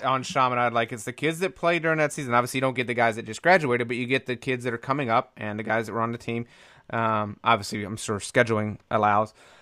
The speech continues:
Um, so it's a, if a fantastic event. I've covered, you know, I've covered, I think I covered it in its first year. I actually covered it for the Chris Goldberg at Philly Lacrosse. It was before I'd started Lax Records. And then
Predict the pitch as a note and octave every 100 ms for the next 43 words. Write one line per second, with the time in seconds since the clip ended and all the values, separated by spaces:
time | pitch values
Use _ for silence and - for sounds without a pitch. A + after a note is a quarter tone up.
0 | - - G#2+ G#2+ G#2 - D3+ C3+ D3+ F3+
1 | F3 D3 E3 - - D#3 C3+ F3 F#3 -
2 | B2+ A#2 B2+ G2 A2 - B2+ B2 B2+ A2+
3 | G#2+ - - B2 - D#3 C#3+ C3+ C3+ E3
4 | D3 - C#3 C3+ B2 G2 - - C#3+ -
5 | C#3 D3 C#3+ - A2+ A2 A2+ C3 A#2+ G#2
6 | - A2+ A2 A2 G#2+ B2 - C#3+ C3+ B2+
7 | A#2+ B2 G#2+ - C3 C3 B2 - B2+ B2+
8 | - G#2+ G2+ - A#2+ A2 - B2 B2 A#2+
9 | A#2 - B2+ C3 B2 A2+ A2